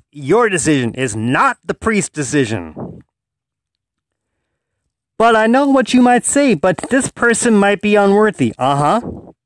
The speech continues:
So's the priest giving the communion.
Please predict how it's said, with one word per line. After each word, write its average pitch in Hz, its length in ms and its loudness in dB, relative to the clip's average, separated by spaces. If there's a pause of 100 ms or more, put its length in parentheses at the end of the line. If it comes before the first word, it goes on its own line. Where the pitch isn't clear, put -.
(340)
So's 202 380 0
the - 100 -10
priest - 360 -4
giving 202 300 2
the 190 60 2
communion. 185 580 2